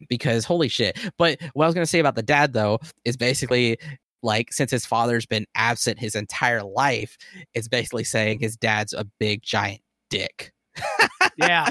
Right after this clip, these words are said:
Speaker 2: Okay. Yeah, it's fun.
Speaker 1: I, I was like, "That is, yeah, like, that's pr-, that's, yeah, that's pretty good." But there's, there's a lot, there's a lot you could do with that though.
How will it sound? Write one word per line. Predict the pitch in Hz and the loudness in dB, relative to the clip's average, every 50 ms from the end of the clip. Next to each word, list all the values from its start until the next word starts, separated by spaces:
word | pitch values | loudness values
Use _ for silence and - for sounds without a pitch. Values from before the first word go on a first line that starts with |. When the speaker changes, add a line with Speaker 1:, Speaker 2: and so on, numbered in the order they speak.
| - - - | -4 -2 -2
Speaker 2:
Okay. | 160 165 151 160 151 131 123 - 233 | -2 -2 0 -2 -4 -4 -4 -14 -12
Yeah, | 262 151 143 | -10 -8 -8
it's | 135 131 | -8 -8
fun. | - - 131 120 - 113 107 - | -6 -6 -4 -2 -2 -4 -4 -4
Speaker 1:
I, | - 127 156 156 - | -2 0 2 2 2
I | 160 | 2
was | 170 180 160 | 2 2 2
like, | 170 160 123 | 0 -4 -2
"That | 127 170 196 208 214 196 - | 0 2 2 2 2 0 0
is, | 147 151 143 135 127 131 - | 0 0 0 0 -4 -8 -10
yeah, | - 127 131 120 104 95 92 - _ _ 131 | -6 -2 0 2 2 2 0 -4 _ _ -4
like, | 131 123 123 | -2 -2 0
that's | 143 170 185 - - | 0 0 -2 -2 -6
pr-, | - 170 165 - - - 220 202 175 - | -10 -10 -10 -10 -12 -14 -14 -10 -4 0
that's, | 156 165 160 - - - 123 139 139 131 123 | 0 0 0 -2 -12 -14 -14 -14 -14 -12 -10
yeah, | 135 123 120 117 120 - _ - | -8 -8 -8 -8 -10 -10 _ -4
that's | 131 131 - | -4 -4 -2
pretty | - 123 90 | -4 -6 -4
good." | - 78 76 92 - | -4 -6 -6 -4 -2
But | 190 | 0
there's, | 226 254 202 165 | 0 -2 -2 0
there's | 180 233 262 285 | 0 0 0 0
a | |
lot, | 294 190 175 - - 98 | -2 0 0 0 0 0
there's | 127 156 | -2 -2
a | 220 202 | 0 0
lot | 208 214 180 | 0 0 0
you | 175 151 | 0 -2
could | 127 104 101 | -2 -2 -2
do | 104 107 | -4 -4
with | 113 110 | -4 -4
that | 90 76 71 - | -6 -6 -8 -10
though. | - 67 62 - 117 | -12 -12 -10 -10 -12